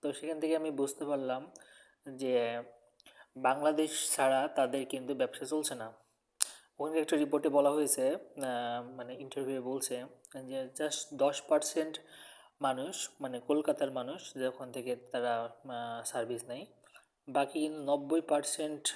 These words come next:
আহ, বাংলাদেশের মানুষ সেখান থেকে চিকিৎসা নেয়। তাহলে বুঝতে পারছেন যে <clears throat> আপনার তাদের যে মেডিকেলগুলা বাংলাদেশের উপর কতটা, আহ, ডিপেন্ডেন্ট।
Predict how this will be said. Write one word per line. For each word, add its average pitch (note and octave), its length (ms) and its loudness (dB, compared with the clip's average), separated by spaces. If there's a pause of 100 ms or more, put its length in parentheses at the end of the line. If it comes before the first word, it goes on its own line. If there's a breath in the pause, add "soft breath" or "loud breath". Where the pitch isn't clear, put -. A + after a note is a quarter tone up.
আহ, C3+ 400 -4
বাংলাদেশের C#3+ 480 -2
মানুষ C#3 320 -4
সেখান C3 200 -4
থেকে C3+ 200 -8
চিকিৎসা B2+ 420 -8
নেয়। B2 180 -12 (540 loud breath)
তাহলে D3+ 200 0
বুঝতে C#3+ 300 4
পারছেন D#3+ 420 6
যে B2+ 360 2 (160)
<clears throat> - 1040 -6
আপনার C3 760 -2 (340)
তাদের D3+ 400 8
যে C#3 360 4
মেডিকেলগুলা C#3 640 0
বাংলাদেশের C#3 480 2
উপর C#3+ 160 4
কতটা, C#3+ 640 6
আহ, C3 280 0
ডিপেন্ডেন্ট। B2+ 640 -6